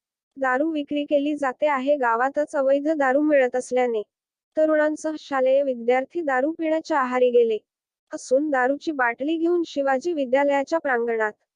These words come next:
व बाजूला असलेल्या झाडामध्ये बसून दारू पितात आणि रिकाम्या बाटल्या तिथेच टाकल्याने तेथील झाडीत बाटल्यांचा ढीग जमा झाला आहे. गेल्या अनेक वर्षांपासून चाकूर तालुक्यातील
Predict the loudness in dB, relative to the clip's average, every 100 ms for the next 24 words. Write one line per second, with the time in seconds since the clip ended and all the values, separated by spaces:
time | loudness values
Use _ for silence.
0 | _ _ _ -2 0 2 2 2 2 0
1 | -2 -2 -2 -2 -2 0 0 0 -2 -4
2 | -2 -2 0 -2 0 0 -2 -4 -4 -4
3 | 0 0 0 -2 -2 -2 -4 -6 _ _
4 | _ _ -2 -2 -2 -4 -2 -4 -6 -6
5 | -4 -6 -2 -2 0 0 0 -2 0 -4
6 | -2 -2 -2 -2 -2 0 0 0 -2 -2
7 | 0 -2 -6 _ _ _ _ _ -2 0
8 | 0 0 0 2 2 0 0 2 2 0
9 | 0 2 0 0 -2 -2 -4 -2 -6 -4
10 | -6 -2 -4 -2 -2 0 0 0 -2 0
11 | -2